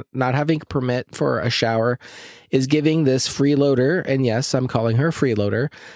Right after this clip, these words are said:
the ability to move in or use an Airbnb and then just stay for almost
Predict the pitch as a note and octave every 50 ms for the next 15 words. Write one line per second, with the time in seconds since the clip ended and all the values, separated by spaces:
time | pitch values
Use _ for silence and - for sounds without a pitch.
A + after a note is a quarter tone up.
0 | - - - - D3+ D#3 C#3 D3+ E3+ E3+ F3+ F#3 F3+ F#3+ F3 - E3 D3+ C#3+ C3+
1 | C#3+ D#3 D#3 D#3 D3+ B2+ B2 B2 B2 C#3+ E3 E3+ - - C#3+ C#3 C#3 C3+ C3+ D3
2 | D#3+ F3 F#3 F3 F3+ - - C#3 D3 D3+ D#3+ D#3 E3 D#3+ D3 C#3 C3+ B2+ C#3 C#3
3 | C3 B2 B2 - - B2+ C3 C3 C3+ C3 C3 B2+ B2 C3+ C3 A#2+ - - - -
4 | - C3+ B2+ B2+ C3+ D3 D3 - - C3+ C3 - C3 C3 C3 B2+ B2+ B2 - -
5 | - - - - -